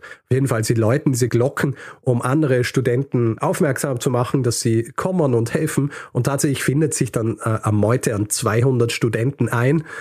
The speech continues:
die sich quasi schützend um die beiden Störenfriede, Springhouse und Chesterfield scharen, um sie auch vor der aufgebrachten Meute der Bürgerinnen und Bürger zu schützen, die jetzt auch zusammengekommen sind. Und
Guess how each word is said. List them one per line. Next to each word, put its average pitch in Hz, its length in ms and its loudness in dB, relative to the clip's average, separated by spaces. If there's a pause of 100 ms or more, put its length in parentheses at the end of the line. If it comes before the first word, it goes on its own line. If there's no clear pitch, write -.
(220)
die 127 80 2
sich - 460 -2
quasi 160 280 0
schützend 139 640 -2
um 135 320 2 (320)
die 127 60 -2
beiden 117 320 2
Störenfriede, 135 920 0
Springhouse 131 800 0
und 117 120 0
Chesterfield 127 560 -2
scharen, 117 520 0 (560)
um 127 280 2
sie 135 520 0
auch 131 160 -4
vor - 260 -4
der 139 260 -2 (100)
aufgebrachten 131 640 0
Meute 139 520 0 (440)
der 131 200 2
Bürgerinnen 156 600 2
und 160 160 0
Bürger 196 240 0
zu - 120 0
schützen, 123 440 -4
die 107 160 0
jetzt 101 200 0
auch 143 160 0
zusammengekommen 101 840 -4
sind. 135 320 -2
Und 139 440 0